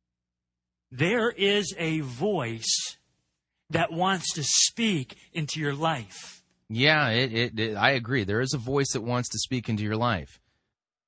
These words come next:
Speaker 2: And if it's, that voice isn't grounded in God's word, it's not from God. It's a satanic voice. A voice to stroke your ego and make you feel important when in reality you need to be called to repentance and the forgiveness of sins.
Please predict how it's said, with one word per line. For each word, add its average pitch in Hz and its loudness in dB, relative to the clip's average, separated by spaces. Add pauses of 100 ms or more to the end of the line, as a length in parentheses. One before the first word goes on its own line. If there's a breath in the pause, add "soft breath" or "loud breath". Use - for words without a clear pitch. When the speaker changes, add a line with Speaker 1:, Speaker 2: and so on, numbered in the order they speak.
Speaker 2:
And 113 0
if 113 -2
it's, 131 0 (180)
that 120 2
voice 120 -2 (160)
isn't 117 -2
grounded 113 2
in 107 0
God's 104 2
word, 113 0 (440)
it's 131 0
not 131 2 (400)
from 123 0
God. 117 2
It's - -6
a 104 -4
satanic 117 0
voice. 95 -4 (1080)
A 113 -2
voice 135 0
to 90 -4 (280)
stroke - 0
your 131 -2
ego 113 -2
and 85 -4
make 110 -2
you 127 -6
feel 135 0
important 110 -2
when 98 -2
in 131 0
reality 120 0
you 110 0
need 143 -2
to 113 -6
be 101 -6
called 120 -8
to 107 -2
repentance 104 -2
and 98 -2
the 98 -4
forgiveness 90 -8
of 98 -8
sins. 113 -2